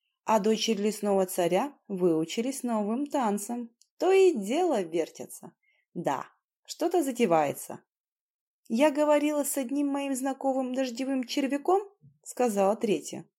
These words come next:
«Он много ночей и дней рылся там, в холме, и подслушал кое-что. Видеть эта жалкая тварь ничего не видит,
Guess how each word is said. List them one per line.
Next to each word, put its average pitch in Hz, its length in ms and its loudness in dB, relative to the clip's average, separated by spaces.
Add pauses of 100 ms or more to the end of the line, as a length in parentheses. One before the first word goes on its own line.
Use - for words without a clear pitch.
(720)
«Он 285 140 4
много 320 260 4
ночей 311 400 2
и 294 160 0
дней 294 300 2
рылся 302 440 4
там, 143 300 -10 (300)
в - 60 -18
холме, 349 460 4 (480)
и 247 100 -4
подслушал 320 600 2
кое-что. 226 680 -2 (680)
Видеть 277 480 -2
эта 269 240 4
жалкая 262 400 4
тварь 254 420 4
ничего 285 500 2
не 262 180 4
видит, 170 360 -4